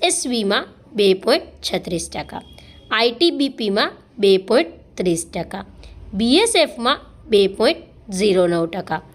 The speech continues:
અને આસામ રાઇફલ્સમાં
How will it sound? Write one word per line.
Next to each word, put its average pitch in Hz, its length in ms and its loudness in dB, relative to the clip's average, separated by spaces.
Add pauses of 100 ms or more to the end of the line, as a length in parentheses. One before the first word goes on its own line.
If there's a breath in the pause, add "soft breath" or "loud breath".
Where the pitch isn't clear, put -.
(120)
અને 190 200 0 (440 loud breath)
આસામ 202 440 -2 (340)
રાઇફલ્સમાં 285 920 0